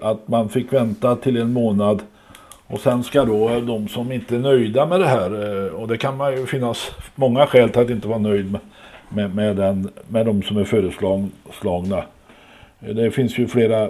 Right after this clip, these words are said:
namn där som borde ifrågasättas. Och, eh, de har ju väldigt kort om tid på sig då för att komma med motförslag. Jag vet inte vad det står om motförslag, måste också lämnas in inom en viss tid. Men jag har sett idag att, att, eh, Travtränarnas riksförbund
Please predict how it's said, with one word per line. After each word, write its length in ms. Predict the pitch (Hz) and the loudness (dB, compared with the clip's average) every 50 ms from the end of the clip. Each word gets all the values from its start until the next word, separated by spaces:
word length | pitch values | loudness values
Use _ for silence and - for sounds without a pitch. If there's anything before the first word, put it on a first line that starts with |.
| - - | -4 -8
namn 400 | - 110 107 107 104 101 101 104 | -6 -2 0 0 0 0 0 0
där 160 | 101 98 95 90 | 0 0 -2 -2
som 260 | - 101 98 90 92 | -2 -2 -4 -2 -2
borde 220 | 101 98 87 92 | -2 -2 -2 -2
ifrågasättas. 840 | 90 - - 110 98 85 80 - - 92 87 - 78 65 - - - - - _ _ _ _ _ - _ - - - - - - _ _ _ | -2 -2 0 0 0 0 -2 -6 -8 -10 -10 -10 -14 -16 -16 -16 -18 -20 -20 _ _ _ _ _ -20 _ -20 -20 -20 -20 -20 -20 _ _ _
Och, 400 | _ - 117 120 117 - - - | _ 0 0 0 0 0 -4 -2
eh, 440 | 127 127 127 127 120 113 - - - 123 - | 0 2 2 2 2 0 -2 -4 -6 -6 -4
de 200 | 120 123 127 127 | -2 -2 0 2
har 60 | 135 | 4
ju 80 | 135 135 | 6 8
väldigt 320 | 143 143 123 139 147 143 | 8 8 8 8 4 2
kort 200 | - 151 147 - | 2 2 2 2
om 120 | 151 139 | 0 0
tid 260 | - 180 190 175 113 - | 0 0 0 0 2 4
på 140 | 139 135 | 6 6
sig 140 | - - 127 | 6 4 4
då 120 | 123 113 101 | 4 4 4
för 100 | 123 117 | 4 2
att 140 | 113 104 | 2 0
komma 180 | - 117 120 117 | 0 0 0 2
med 140 | 117 120 120 | 2 2 2
motförslag. 500 | 127 131 120 - - 101 98 - 143 131 | 2 2 2 0 -2 -6 0 2 4 6
Jag 40 | 143 | 6
vet 140 | 151 143 | 4 4
inte 140 | 151 143 143 | 0 -2 4
vad 120 | 143 151 147 | 6 8 8
det 40 | |
står 200 | 143 147 147 139 | 8 8 8 8
om 60 | 139 139 | 8 8
motförslag, 480 | 143 135 107 - 117 107 - 143 147 | 6 4 4 2 -2 4 6 6 6
måste 340 | 156 160 143 143 - - 165 | 6 4 2 0 0 2 2
också 280 | 147 127 127 - - 160 | 2 4 2 0 0 2
lämnas 360 | 165 160 160 160 160 147 151 | 2 2 4 4 2 2 2
in 160 | 139 139 143 | 0 0 0
inom 440 | 143 147 135 120 117 113 113 113 104 - - - - - - | 0 0 2 4 4 4 2 0 -2 -6 -12 -20 -20 -20 -4
en 180 | - 110 117 101 | -2 0 0 2
viss 300 | 92 95 92 - - - | 0 -2 -2 -4 -8 -10
tid. 220 | - - - 65 - - - _ _ _ _ | -8 -8 -8 -8 -12 -18 -20 _ _ _ _
Men 100 | - 120 | 0 4
jag 80 | 131 131 | 4 4
har 40 | 127 | 6
sett 200 | - 147 143 147 | 6 6 6 6
idag 580 | 151 127 131 143 160 165 160 151 135 139 139 | 4 8 10 12 12 12 10 10 8 8 6
att, 160 | 135 - - 117 | 4 4 0 -2
att, 400 | 104 123 127 120 - - - 123 | 0 2 2 2 0 -4 -4 -2
eh, 200 | 123 120 117 110 - - - | 0 0 0 -2 -2 0 4
Travtränarnas 600 | 143 151 143 123 107 - 117 117 113 113 110 - | 8 10 10 8 8 4 2 2 2 2 2 2
riksförbund 680 | 127 131 127 - - - 117 123 160 180 151 127 104 | 2 2 0 0 0 2 4 4 4 4 4 2 0